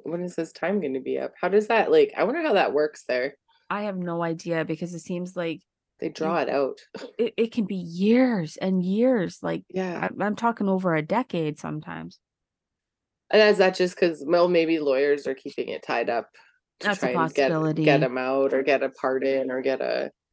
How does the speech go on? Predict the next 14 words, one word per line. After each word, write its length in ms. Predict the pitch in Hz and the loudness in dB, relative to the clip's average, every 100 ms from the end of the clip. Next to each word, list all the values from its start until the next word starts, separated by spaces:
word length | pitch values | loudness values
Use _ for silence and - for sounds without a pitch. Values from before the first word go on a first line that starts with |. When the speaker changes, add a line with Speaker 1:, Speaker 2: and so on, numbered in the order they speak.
| _ _ - | _ _ -2
Speaker 2:
Well, 240 | 208 190 | 2 4
they're 160 | 202 220 | 4 4
allowed 340 | 190 180 180 | 4 2 0
so 140 | - 170 | -2 -2
many 240 | 160 147 | 0 0
appeals, 640 | 143 - 151 139 147 - | -2 -2 0 0 -2 -6
right, 240 | - 80 - | -8 -8 -6
and 100 | 147 | 0
stuff 100 | 147 | 2
Speaker 1:
Right, 160 | 113 73 | 4 2
Speaker 2:
like 60 | 131 | 0
Speaker 1:
yeah. 220 | 95 - | 0 -4
Speaker 2:
that, 140 | 185 | -8
so 320 | - - 143 | -14 -14 -14